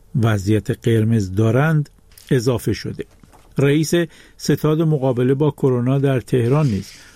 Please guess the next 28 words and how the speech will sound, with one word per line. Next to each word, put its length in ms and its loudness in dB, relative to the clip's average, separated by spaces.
روز 320 2
سه‌شنبه، 540 0
با 140 2
اشاره 300 0
به 80 -2
آنچه 260 0
شرایط 440 0
سخت 440 -2
و 120 2
شکنندهٔ 600 0
پایتخت 600 -2
ایران 300 2
به 100 4
لحاظ 360 0
شیوع 400 -2
کرونا 420 -2
نامیده، 560 0
تجمع‌ها 640 0
و 100 0
برپایی 680 0
نمایشگاه 640 0
در 240 -2
تهران 480 0
را 180 0
اقدامی 640 2
پر 300 0
مخاطره 680 -2
خوانده. 520 -6